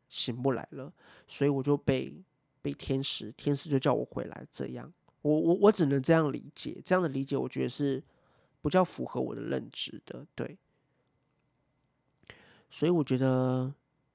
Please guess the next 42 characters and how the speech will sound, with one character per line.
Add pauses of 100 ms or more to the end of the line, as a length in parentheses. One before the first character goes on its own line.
(540)
想
要
分
享
给
大
家，
就
是
我
第
一
次
的
濒
死
体
验
这
样， (800)
对
啊，
那
当
然 (960)
像
是
夏
天， (560)
然
后 (1300)
就
是
前
几
天
就
是
有
鬼
门
开，